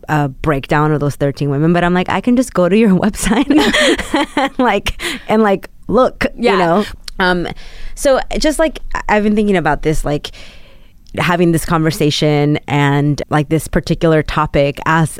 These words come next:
Speaker 1: a, as a conversation. I, I, you know, I think a lot about just, like, I, I think about this all the time, like, "Oh man, there's people who, like, don't have money to eat and, like, healthcare, and then, you know, we have a, a shutdown and, like, pe-, workers aren't getting paid." And so there,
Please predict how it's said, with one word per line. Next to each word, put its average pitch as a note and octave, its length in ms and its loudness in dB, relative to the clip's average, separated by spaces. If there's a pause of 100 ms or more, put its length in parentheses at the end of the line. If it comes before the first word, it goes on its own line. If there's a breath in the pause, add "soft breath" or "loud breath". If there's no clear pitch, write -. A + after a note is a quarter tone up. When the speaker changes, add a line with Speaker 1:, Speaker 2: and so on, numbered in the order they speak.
Speaker 1:
a, D3+ 120 2 (100)
as E3 180 2
a E3 60 2
conversation. C#3+ 760 -2
I, C#3 180 0
I, D#3+ 400 -2
you F#3+ 80 0
know, D3+ 60 2
I D3 60 2
think E3+ 200 -4
a D3+ 60 2
lot A2+ 120 0
about - 220 -4
just, C#3+ 220 -10
like, C#3+ 140 -4 (560)
I, E3 100 -2
I G3+ 260 0
think G#3 160 0
about F#3 140 0
this D3 100 -6
all - 80 0
the B2+ 80 0
time, C#3 180 -2
like, B2+ 160 -4
"Oh D3+ 140 2
man, D3 180 0
there's C#3+ 160 -2
people - 240 -6
who, C#3 100 -4
like, G#2+ 280 -4 (360 loud breath)
don't E3 140 0
have D3 140 0
money D3+ 240 -2
to D3+ 80 -8
eat D#3+ 520 2
and, C#3+ 160 -2
like, C#3+ 320 -6 (380 loud breath)
healthcare, D#3 640 2
and C#3+ 160 2
then, C#3+ 100 -2
you C#3+ 140 -2
know, C#3+ 140 -2
we B2 80 -2
have C3 180 0
a, C#3 220 -2
a F3+ 40 -4
shutdown D3 540 0
and, C3+ 120 -4
like, - 160 -6
pe-, - 80 -16 (100)
workers D#3+ 400 -2
aren't F3 160 2
getting F3+ 180 0
paid." G#3 340 2
And C#3+ 120 -2
so - 80 -2
there, D#3 180 0